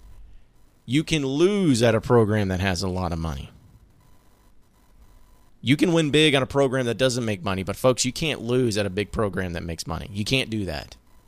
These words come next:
And you can't have it to where, as a program, when you're ma-, bringing in that money, it makes it more difficult than a program that doesn't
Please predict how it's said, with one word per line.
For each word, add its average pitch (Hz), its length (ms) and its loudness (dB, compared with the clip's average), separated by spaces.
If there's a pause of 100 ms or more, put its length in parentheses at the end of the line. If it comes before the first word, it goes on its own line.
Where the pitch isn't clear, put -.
(720)
And 117 420 -2
you 117 140 -8
can't 143 260 4
have 131 220 6
it - 140 0
to 127 100 -2
where, 107 400 2 (320)
as 101 140 -4
a 101 40 -6
program, 113 800 2 (720)
when 117 240 -2
you're 120 140 0
ma-, 123 180 0
bringing 131 340 0
in 170 140 -2
that 120 180 0
money, 90 380 -2 (1120)
it 127 140 -4
makes 139 280 2
it 147 100 -4
more 127 180 0
difficult 107 800 -4 (280)
than 113 140 -2
a - 20 0
program 107 380 0
that 101 160 -4
doesn't - 440 -8